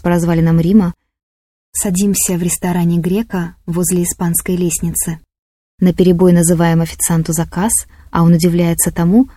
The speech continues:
как хорошо мы говорим на итальянском. То, что мы не итальянки, он, конечно, сразу поймёт. «Как написала?» — спрашивает Андрей, парень из нашей группы, когда занятие подошло к концу.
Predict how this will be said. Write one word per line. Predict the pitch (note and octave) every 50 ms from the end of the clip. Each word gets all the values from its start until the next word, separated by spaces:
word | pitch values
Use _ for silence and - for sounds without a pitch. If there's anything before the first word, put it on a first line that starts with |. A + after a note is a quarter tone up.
| _ -
как | - F#3 E3+ -
хорошо | - - F3 E3 E3 - - - A#3+
мы | A#3+ A#3+ G#3
говорим | F3 F3+ E3+ E3+ E3 E3+ F3 E3+
на | E3+ E3+
итальянском. | D#3+ - D#3+ D3+ D3+ D#3 D3 C#3+ - - - E3 D#3+ E3+ F3+ - _ _ _ _ _ _ _ _ _ _ _ _
То, | - F#3
что | E3+ - - F3+
мы | F3 F3
не | F3 E3+
итальянки, | D#3+ - E3+ E3+ E3 F3+ G#3 A#3+ A#3+ - -
он, | E3+ E3
конечно, | D#3+ - E3 D#3+ E3+ - - F#3
сразу | - - - E3 D#3 - -
поймёт. | - E3 D#3+ D#3+ D#3+ D#3 - - - _ _ _ _ _ _ _ _ _ _ _ _ _ _ _ _ _ _ _ _ _ _ _ _ _ _ _ _ _ _ _ _ _ _ _
«Как | _ G#3+ G#3+ -
написала?» — | A3+ G#3+ - G3+ E3+ - - E3+ D#3+ D#3+ E3+ G#3 A3+ - - _ - _ _ _ _ _
спрашивает | _ - - - G3+ F#3+ F3+ - - F#3+ F#3+ F3 -
Андрей, | F#3+ F#3 F#3 E3+ G3+ A#3+ C4+ C4 G3+ F3
парень | - - F3+ F3 E3 F3 F3
из | E3+ -
нашей | F3+ E3+ - - G3+
группы, | F3+ F#3 F3 D#3+ - E3 D#3+ D#3 - _ _ _ _ _ _
когда | - F3 E3+ F#3 F3+
занятие | F3 F#3 F#3 G3 A3 - - F3+
подошло | - D#3+ D#3+ F3 - - F3+
к | -
концу. | - F#3+ G3 - - - D#3 D3+ D#3+